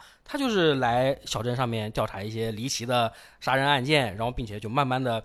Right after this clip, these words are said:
啊，探寻真相，然后找到艾伦，然后跟艾伦，啊，再进行一些，啊，互动，啊，然后继续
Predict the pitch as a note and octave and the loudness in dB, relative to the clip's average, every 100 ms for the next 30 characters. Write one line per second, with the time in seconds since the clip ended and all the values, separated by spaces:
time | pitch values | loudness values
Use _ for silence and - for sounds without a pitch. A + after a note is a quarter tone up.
0 | - - - - F3+ E3 G3 A3+ A3+ D3 | -10 -20 -16 -2 0 0 0 0 2 0
1 | F2 G2+ A2+ - - D3+ G3 E3+ A#2+ G#2 | -2 -8 -8 -4 -4 4 4 6 2 -2
2 | G2 G#2 A2+ C#3 C3+ B2 G#2 G#2+ - - | -6 -6 -4 -4 0 0 0 -6 -10 -20
3 | - G2+ F#2+ A#2+ C#3 B2+ A#2+ B2 A#2+ C#3 | -18 -16 -12 -8 -6 -4 -4 -6 -4 -2
4 | C3+ C3+ - - - - G#3 - C#4+ - | -2 -4 -12 -20 -20 -12 -12 -6 -6 -2
5 | C#4+ - C3+ A#2 A2 A#2 C#3+ C3 - F3 | -2 -4 -12 -10 -8 -6 -4 -4 -6 -4
6 | D#3+ C#3 C3 | -2 0 -2